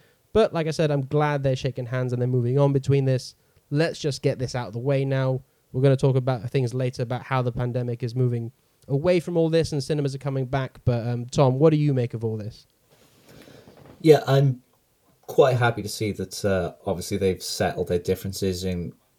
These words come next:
Speaker 2: quite a good way. The fact that they're still willing to work together afterwards, I think that is a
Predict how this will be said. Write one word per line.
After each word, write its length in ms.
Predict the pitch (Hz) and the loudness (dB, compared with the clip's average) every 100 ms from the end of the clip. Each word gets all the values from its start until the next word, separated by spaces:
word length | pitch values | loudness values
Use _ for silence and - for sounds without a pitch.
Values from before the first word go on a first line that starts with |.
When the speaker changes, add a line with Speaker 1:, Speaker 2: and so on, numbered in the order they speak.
| - | -4
Speaker 2:
quite 240 | 107 101 | 0 0
a 20 | |
good 260 | 98 107 107 | 2 2 4
way. 200 | 110 107 | 6 4
The 80 | 98 | 2
fact 240 | 104 98 | -4 -4
that 100 | - | -4
they're 140 | 95 87 | -4 -2
still 260 | - 92 | -2 -2
willing 260 | 95 92 92 | 0 -2 -4
to 120 | - | -4
work 220 | 90 95 | 0 0
together 440 | - - 101 95 92 | -2 -4 -2 -2 -2
afterwards, 480 | 95 - 107 95 - | -4 -4 -2 -2 -4
I 60 | |
think 240 | - 90 90 | -8 -8 -4
that 160 | 92 | -2
is 140 | 90 | -2
a 80 | 90 | -4